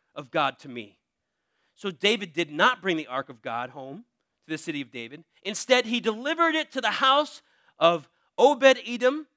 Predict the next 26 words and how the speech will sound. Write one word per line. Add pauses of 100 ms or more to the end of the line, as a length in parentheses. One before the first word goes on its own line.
(120)
of
Gath. (800)
The
ark
of
God
remained
with
Obed-Edom's
family
and
house (320)
for
three
months, (500)
and
the
Lord
blessed
his
family (600)
and
all
that
he
had.